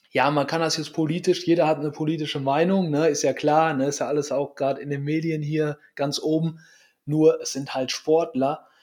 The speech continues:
Ähm, wenn jetzt einer, ne, was, was da, was weiß ich, Putin oder so vorhat und wenn jetzt jemand, Russland ist das größte Land der Welt, wenn da einer von einer ganz anderen Seite kommt, <laughs> vielleicht sogar ein Putin-Gegner ist, ein Top, äh, Schachboxer,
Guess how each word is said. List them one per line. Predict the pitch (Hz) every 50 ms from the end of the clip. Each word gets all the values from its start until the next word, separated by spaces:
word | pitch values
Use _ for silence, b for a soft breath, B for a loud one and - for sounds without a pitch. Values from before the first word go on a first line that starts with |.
| b b b b
Ähm, | - 139 139 139 139 135
wenn | 131 143 147 147
jetzt | 151 147 143 143 - 143
einer, | 147 147 147 151 151 147 143
ne, | 139 151 175 185 156
was, | 147 147 143 - -
was | 143 143 139 -
da, | - 143 135 131 123 - - 135 127
was | 139 131 - -
weiß | 139 139 131 -
ich, | 160 165 160 -
Putin | - 170 170 165 165 165 160 165
oder | 131 151 147 147
so | 143 147 151 143 143 143
vorhat | 120 - - 151 156 147 147 151 151 147 -
und | - 143 143 139 131 - -
wenn | 139 143 147 147
jetzt | 147 143 -
jemand, | - 151 147 147 147 147 147 - - - _ _ -
Russland | 165 190 185 - 180 165
ist | 156 - -
das | 156 147 -
größte | 156 180 180 - 185
Land | 160 156 156 151 156
der | 143 135 139
Welt, | 160 160 156 160 160 -
wenn | 139 135
da | 139 135 -
einer | 151 156 156 147 139
von | - 156 156
einer | 151 147
ganz | 156 156 165 160
anderen | - 160 160 160 156 156
Seite | 143 156 151 156 - 156 147
kommt, | - - 151 151 151
<laughs> | -
vielleicht | - 156 156 -
sogar | - - 196 185 170
ein | 170
Putin-Gegner | - - 175 170 - 165 151 143 139 170 185 185 180 170 156 143 135
ist, | 160 160 - - - B B B B B B B
ein | 156 147
Top, | - - 202 196 190 - 226 -
äh, | 180 165 160
Schachboxer, | 147 - - 190 185 - - - 147 147 147 - - 160 156 170 160